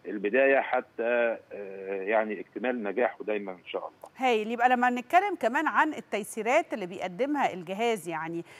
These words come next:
Speaker 2: للبدء في إقامة المشروعات، آه، لو قلنا مثلا يعني تخصيص الأراضي بالمجان،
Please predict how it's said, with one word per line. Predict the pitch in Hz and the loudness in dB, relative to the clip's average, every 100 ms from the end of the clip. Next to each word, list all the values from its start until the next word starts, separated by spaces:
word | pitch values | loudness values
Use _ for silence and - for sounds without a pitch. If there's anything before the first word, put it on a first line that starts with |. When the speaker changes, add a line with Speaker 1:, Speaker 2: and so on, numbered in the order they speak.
| - | -12
Speaker 2:
للبدء | 185 196 240 233 - | -8 2 2 2 -4
في | - 240 196 | -12 -8 -8
إقامة | 196 240 226 208 - | 0 2 2 -2 -8
المشروعات، | 185 170 - 160 214 226 226 - | -10 -10 -6 0 2 2 0 -6
آه، | 196 190 - - - - - 220 | -4 -4 -6 -18 -20 -16 -10 0
لو | 254 | 2
قلنا | 302 302 | 2 2
مثلا | 262 269 254 226 | 2 2 2 2
يعني | 208 180 196 196 | 0 -2 -4 -4
تخصيص | 202 - 254 254 - | -6 -6 -8 -6 -6
الأراضي | - 190 190 220 254 240 220 226 | -8 -4 0 6 6 4 0 -6
بالمجان، | 185 175 170 160 202 247 240 233 | -6 -6 -6 -6 -2 2 2 2